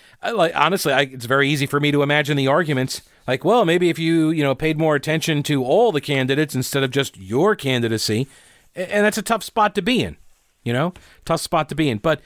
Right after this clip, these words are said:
at the end of the day, you are judged by your results. And,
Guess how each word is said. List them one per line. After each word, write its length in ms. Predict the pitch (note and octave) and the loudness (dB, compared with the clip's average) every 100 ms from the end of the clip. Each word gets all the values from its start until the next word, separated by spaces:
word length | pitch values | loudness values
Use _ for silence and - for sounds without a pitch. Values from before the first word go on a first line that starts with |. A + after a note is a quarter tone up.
| _ | _
at 100 | D3 | -8
the 120 | C#3+ G#3 | 0 2
end 100 | F#3+ | 2
of 60 | |
the 80 | C#3+ | 0
day, 160 | E3 D#3 | 2 2
you 220 | D#3 D#3 | 2 2
are 160 | B2 | 2
judged 560 | A2+ - F3+ D#3 - - | 0 0 0 0 -4 -4
by 180 | C#3+ D3+ | 0 0
your 220 | C3+ A#2+ | 2 0
results. 680 | G#2+ G2+ C3+ A2 - - - - | 0 0 0 -2 -6 -6 -6 -4
And, 480 | B2 A#2+ A#2 A2+ | 0 0 0 -2